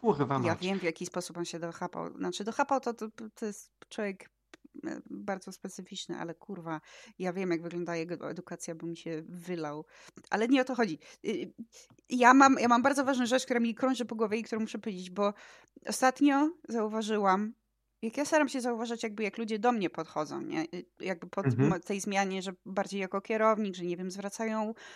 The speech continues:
Speaker 2: e, głowę w moją stronę, zwracają, mowa ciała jest bardziej do mnie i,
Speaker 1: Mhm.
Speaker 2: i, i pytają mnie rzeczy, to tutaj, czy na przykład jak przechodzę, e, korytarzem, no to wiesz, y, ustępują mi miejsca, czy co.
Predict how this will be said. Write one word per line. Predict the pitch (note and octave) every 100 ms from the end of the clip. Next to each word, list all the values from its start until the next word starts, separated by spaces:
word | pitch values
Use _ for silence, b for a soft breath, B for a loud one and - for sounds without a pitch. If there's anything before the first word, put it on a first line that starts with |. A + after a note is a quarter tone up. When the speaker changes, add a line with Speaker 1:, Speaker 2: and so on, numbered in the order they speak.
| B
Speaker 2:
e, | - G#3+
głowę | G#3+ B3 B3+ A#3 A#3
w | A3
moją | A3+ A3 A3
stronę, | - A#3 G#3 G3
zwracają, | - F#3+ A3 G#3 G#3
mowa | G#3+ A3 C4
ciała | - C4+ B3
jest | A3+ G#3+
bardziej | G#3+ G#3 G#3+
do | A3 B3
mnie | A#3+ A3+ A3 G#3 G3+ G#3 b b b b -
i, | - G3
Speaker 1:
Mhm. | F3+ F3+
Speaker 2:
i, | F#3 -
i | G#3
pytają | G3+ C#4 C4 A#3
mnie | A3+ G#3+
rzeczy, | G#3+ - G#3+
to | -
tutaj, | G#3 D4+ D4+ C4 B3+ _ _ _ - -
czy | G3
na | G3+
przykład | - F#3+ -
jak | G3
przechodzę, | - G3+ G3 F#3 F#3 - -
e, | D#3+ -
korytarzem, | - G3 F#3 G3 F#3+ F3+
no | D#3+
to | E3+
wiesz, | E3+ D#3 -
y, | E3 - -
ustępują | - G3 F#3+ F3
mi | F3
miejsca, | A#3+ C#4+ C4+ A3+
czy | -
co. | - B3